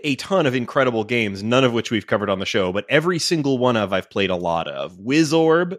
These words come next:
the incredible R P G and Breakout mashup.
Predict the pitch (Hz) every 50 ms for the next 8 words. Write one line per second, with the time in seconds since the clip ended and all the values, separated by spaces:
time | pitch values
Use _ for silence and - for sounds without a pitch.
0 | _ - 113 107 113 110 107 104 101 - - 107 107 107 - - 139 131 131 127
1 | 127 123 120 113 - 113 117 127 123 - - 135 127 117 110 113 120 123 120 120
2 | 123 - - 117 117 113 107 101 98 95 87 _ - 110 110 113 - 131 127 123
3 | 127 - - 127 110 - _ - 113 117 120 131 131 - - 160 147 160 - -